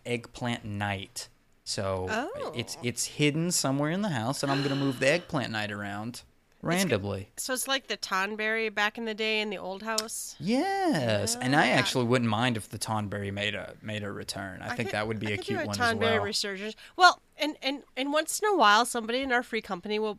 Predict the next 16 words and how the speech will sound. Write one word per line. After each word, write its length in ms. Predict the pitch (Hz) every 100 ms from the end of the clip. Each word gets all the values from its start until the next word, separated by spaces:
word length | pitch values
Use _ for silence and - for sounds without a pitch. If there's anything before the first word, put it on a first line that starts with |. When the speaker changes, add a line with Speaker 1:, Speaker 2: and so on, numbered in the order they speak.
| -
Speaker 2:
l-, 100 | 190 -
put 220 | 240 214
the 160 | 214 185
little 360 | 175 190 185
Lalafell 560 | 160 160 185 208 214 202
merchant 640 | 175 160 - 233 262 262 - _ 226
N 120 | 233
P 180 | 254 247
C, 340 | 277 285 285 - -
Speaker 1:
Mm-hmm. 260 | 123 117 220
Speaker 2:
like, 280 | 214 214 -
in 160 | 208
the 100 | 214
tub, 800 | 202 - 170 175 190 190 180 196 - - - _
or, 800 | - 170 170 175 175 170 175 170 - _ _ -
I, 120 | 214